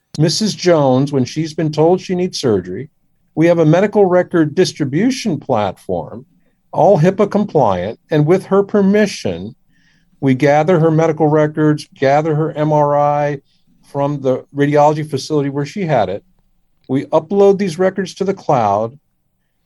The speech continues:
and then we send the records and distribute the records to qualified surgeons in her network.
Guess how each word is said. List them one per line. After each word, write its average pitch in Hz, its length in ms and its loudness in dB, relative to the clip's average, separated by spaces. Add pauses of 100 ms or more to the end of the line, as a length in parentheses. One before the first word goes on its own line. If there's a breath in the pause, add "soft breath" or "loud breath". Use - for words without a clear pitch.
(100)
and 165 180 0
then 190 180 2
we 185 220 -2
send 233 580 0
the 165 120 2
records 147 720 -4
and 143 160 -4
distribute 202 500 -2
the 160 80 2
records 110 680 -2 (520)
to 165 80 0
qualified 196 640 2
surgeons 156 400 0
in 190 180 0
her 196 160 2
network. 202 680 -2